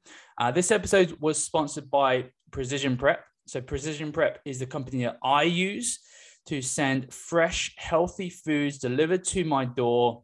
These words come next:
They are absolutely delicious and awesome for busy people. If you want that convenience, um, I know I've just been talking,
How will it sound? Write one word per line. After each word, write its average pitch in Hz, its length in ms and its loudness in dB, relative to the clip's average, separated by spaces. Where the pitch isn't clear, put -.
They 117 120 -2
are 110 180 0
absolutely 135 460 -6
delicious 120 720 -4
and 120 360 -2
awesome 170 560 0
for 135 600 0
busy 175 320 4
people. 135 600 -2
If 123 140 -6
you 131 100 -6
want 147 220 0
that 160 220 -2
convenience, 131 1000 -2
um, 120 340 0
I 123 80 -6
know 131 200 4
I've 143 80 0
just 135 140 -6
been 131 120 -8
talking, 127 460 -4